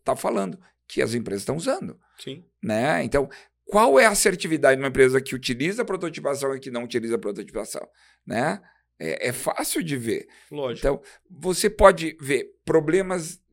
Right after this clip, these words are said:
Speaker 1: desde problema de obra, a engenharia pode ver, "Puxa, ali não vai funcionar." Problemas práticos, né? De até chegar, "Puxa, aqui vai, é perigoso pra minha criança." Sabe, alertar antes do acidente. A, o pessoal do, do, do marketing dizer,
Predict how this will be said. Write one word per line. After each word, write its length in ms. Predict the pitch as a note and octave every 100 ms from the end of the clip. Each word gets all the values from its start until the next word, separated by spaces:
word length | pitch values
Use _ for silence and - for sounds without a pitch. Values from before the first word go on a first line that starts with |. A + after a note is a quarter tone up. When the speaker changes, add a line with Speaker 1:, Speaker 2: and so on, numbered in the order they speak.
| -
Speaker 1:
desde 400 | D3 A3 A3+ G#3+
problema 320 | F3+ D#3+ D3+
de 100 | B2+
obra, 380 | A#2 D3 - -
a 80 | -
engenharia 420 | B2 C3 B2+ C3
pode 240 | C3 A#2+ A#2+
ver, 140 | - -
"Puxa, 200 | - A2+
ali 160 | A2
não 120 | A#2 B2+
vai 120 | D#3
funcionar." 520 | - A3 A3 F#3 D3+ - -
Problemas 400 | - F#3 G3 F#3
práticos, 540 | - D#3+ F3+ - C3+ C3+
né? 200 | D#3 - - _
De 60 | -
até 180 | C#3 F#3+
chegar, 280 | G#3 G3+ - _ _
"Puxa, 240 | - G#2 A#2
aqui 160 | -
vai, 120 | A#2 C3
é 40 |
perigoso 520 | C3 D3 E2 - G2 -
pra 120 | D#2
minha 120 | C2+
criança." 420 | - B2 C3 - - _ _ _ _
Sabe, 300 | - F3+ G3+
alertar 560 | F#3+ F#3 F3+ F3+ G#3 - A3
antes 340 | B3 D4 A3
do 80 | F3
acidente. 440 | F3+ D3+ C3+ C3+ - - _
A, 240 | C#3+ -
o 60 | D#3+
pessoal 340 | F3+ F3 G3+
do, 220 | F#3 E3 C3+
do, 280 | D3 C3+
do 140 | C3 C#3
marketing 380 | D3 E3 - E3+
dizer, 280 | D#3 -